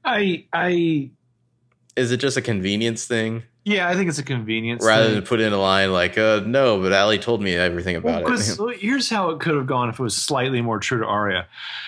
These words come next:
Speaker 1: "No, I wasn't there. I was here actually with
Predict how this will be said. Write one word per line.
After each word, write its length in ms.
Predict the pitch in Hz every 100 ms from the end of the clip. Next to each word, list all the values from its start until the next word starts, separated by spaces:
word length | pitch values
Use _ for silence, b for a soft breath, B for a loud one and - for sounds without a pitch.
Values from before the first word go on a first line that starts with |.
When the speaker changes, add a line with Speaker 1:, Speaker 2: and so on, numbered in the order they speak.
| B B
Speaker 1:
"No, 440 | 147 170 147 110 127
I 140 | 156
wasn't 320 | 156 131 131 -
there. 320 | 117 104 95 -
I 100 | 135
was 180 | 190 196
here 240 | - 170
actually 440 | 135 113 - - 117
with 240 | 101 -